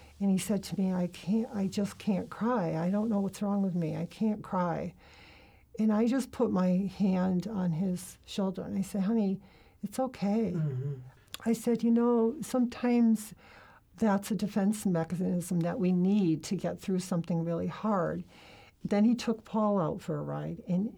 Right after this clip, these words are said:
Speaker 1: and while he was talking, he talked differently to Paul, to his dad. And he started talking about Afghanistan.
Speaker 2: Mm.
Speaker 1: And he said, "You know, I learned one thing in Afghanistan." He said, "I learned that nothing else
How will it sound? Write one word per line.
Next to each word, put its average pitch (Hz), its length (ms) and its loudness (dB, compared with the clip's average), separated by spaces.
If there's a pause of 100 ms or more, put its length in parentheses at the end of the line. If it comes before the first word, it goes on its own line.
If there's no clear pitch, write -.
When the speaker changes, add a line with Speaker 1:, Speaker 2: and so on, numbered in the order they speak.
Speaker 1:
and 185 220 2
while 208 180 2
he 277 100 2
was 262 140 -4
talking, 220 220 0
he 208 80 2
talked 233 360 -2
differently 233 440 -2
to 156 80 -4
Paul, 156 440 -4
to 175 120 -2
his 160 160 -4
dad. 160 380 -4 (640)
And 202 140 4
he 202 60 4
started 226 280 0
talking 220 320 0
about 175 240 0
Afghanistan. 185 840 -4 (300)
Speaker 2:
Mm. 131 800 -12
Speaker 1:
And 180 80 2
he 175 80 2
said, 190 260 -2
"You 185 120 2
know, 185 320 2 (1600)
I 214 80 2
learned 240 340 2
one 214 300 4
thing 196 300 2
in 160 80 2
Afghanistan." 165 1040 -4 (540)
He 190 80 -4
said, 165 420 -4 (440)
"I 180 80 2
learned 196 480 2 (100)
that 175 320 -2
nothing 220 640 0
else 180 400 -2